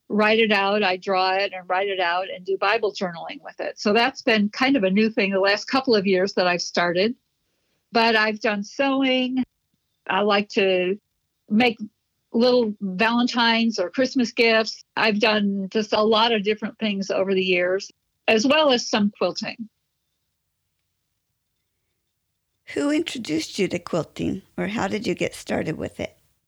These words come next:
Speaker 1: Well, I always was drawn to it. I was fascinated by the intricacies.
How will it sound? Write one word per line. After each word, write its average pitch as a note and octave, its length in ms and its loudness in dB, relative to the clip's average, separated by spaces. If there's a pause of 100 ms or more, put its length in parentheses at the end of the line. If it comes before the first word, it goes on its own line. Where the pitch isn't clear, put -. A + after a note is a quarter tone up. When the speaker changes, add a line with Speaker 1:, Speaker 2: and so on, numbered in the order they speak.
(1300)
Speaker 1:
Well, E4+ 380 4 (440)
I C4 200 2
always E4 440 -2
was A3+ 200 -2
drawn A3 480 -2 (120)
to F#3 180 -2
it. - 160 -4
I G3 100 0
was G3 180 -6
fascinated B3+ 1120 2 (120)
by G3 600 0 (1160)
the A3+ 220 -4
intricacies. - 1200 -2